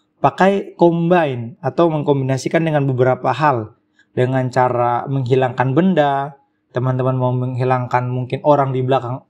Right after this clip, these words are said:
di belakangnya, pakai trik seperti ini, ini bisa, sangat bisa ya. Jadi teman-teman, sepintar-pintarnya teman-teman lah, saya yakin teman-teman pasti bisa untuk menggunakan teknik ini. Nah,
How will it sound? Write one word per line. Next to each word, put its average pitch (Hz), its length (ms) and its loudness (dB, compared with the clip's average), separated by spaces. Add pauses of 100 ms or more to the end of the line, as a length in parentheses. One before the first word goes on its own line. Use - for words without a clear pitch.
(120)
di 139 160 0
belakangnya, 147 640 0 (560)
pakai 165 240 4
trik 190 240 -2
seperti 160 320 2
ini, 196 80 4 (140)
ini 175 180 4
bisa, 143 320 0
sangat 127 320 -2
bisa 123 220 -2
ya. 139 180 0 (400)
Jadi 120 100 0 (140)
teman-teman, 156 560 -2
sepintar-pintarnya 143 880 0
teman-teman 143 480 0
lah, 123 160 -4
saya 120 240 -2
yakin 147 160 -4
teman-teman 135 400 -4
pasti 131 160 -4
bisa 127 480 -2 (640)
untuk 131 320 2
menggunakan 131 560 0
teknik 147 320 0
ini. 180 180 2 (840)
Nah, 110 240 -4